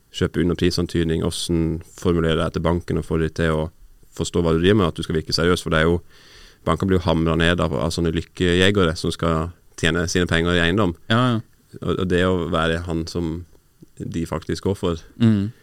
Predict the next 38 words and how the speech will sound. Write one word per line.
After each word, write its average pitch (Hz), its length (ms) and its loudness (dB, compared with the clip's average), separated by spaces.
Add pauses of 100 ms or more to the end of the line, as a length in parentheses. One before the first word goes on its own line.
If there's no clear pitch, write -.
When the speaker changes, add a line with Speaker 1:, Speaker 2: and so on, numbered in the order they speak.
(260)
Speaker 1:
det, 85 420 -4
det 92 140 -2
prøver 78 240 -2
jeg 78 260 0
å 80 60 -4
lære 78 160 -2
de 82 60 -6
opp - 160 -12
da. - 100 -8 (120)
Pitch - 260 -2
til 98 100 -2
banken, 80 640 -2
egne 87 300 4
med 80 160 4
e-mail 82 280 2
hvor, 85 200 0
hvor 90 140 -2
jeg 78 80 2
har 82 80 -4
fått - 60 -12
finansiering, 85 720 2 (100)
tar 76 200 -2
jeg 78 320 0
og 85 60 -4
viser, 85 400 2 (120)
og 73 60 -6 (380)
Speaker 2:
Mm. 104 140 0
Speaker 1:
ja, 98 100 0 (160)
masse 87 260 0
Excel-ark - 600 -6
og, 71 180 -2
og 82 60 0
mal 76 340 -2
og 78 140 -4
sånn 82 160 -4
da. 82 100 -4 (340)
Speaker 2:
Ja. 104 100 -2 (440)
Speaker 1:
Eh, 78 1000 -6